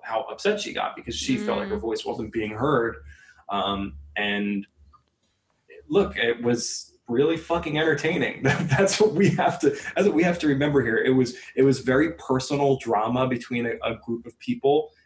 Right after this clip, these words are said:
Speaker 1: And that's one of the reasons why we watched the show, because that fight was fucking entertaining. That was like,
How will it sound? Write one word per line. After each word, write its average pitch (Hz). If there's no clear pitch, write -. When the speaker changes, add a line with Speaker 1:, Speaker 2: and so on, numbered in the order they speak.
Speaker 1:
And 127
that's 185
one 214
of 214
the 202
reasons 202
why 175
we 175
watched 175
the -
show, -
because -
that -
fight 143
was 110
fucking 165
entertaining. 143
That 143
was -
like, -